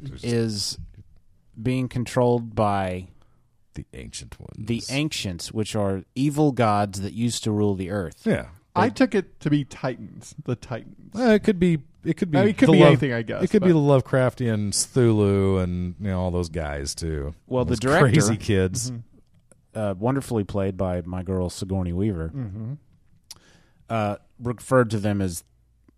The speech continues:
Speaker 2: evil gods that used to rule the planet. She called them Ancient Ones. So,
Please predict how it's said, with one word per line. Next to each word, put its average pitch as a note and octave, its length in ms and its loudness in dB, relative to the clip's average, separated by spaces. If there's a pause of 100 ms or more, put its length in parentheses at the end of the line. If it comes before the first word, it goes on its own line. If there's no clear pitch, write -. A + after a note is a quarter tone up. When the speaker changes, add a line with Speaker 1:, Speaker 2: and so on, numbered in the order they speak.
(180)
Speaker 2:
evil A2 380 -4 (240)
gods G2 320 -4
that G2 80 -6
used F#2+ 220 -10
to G2 40 -10
rule F#2+ 200 0
the F2 60 -4
planet. F2 380 -10 (100)
She - 80 -18
called G2 180 -6
them F2 140 -10
Ancient F#2+ 240 -12
Ones. D2+ 140 -16
So, G2+ 340 -4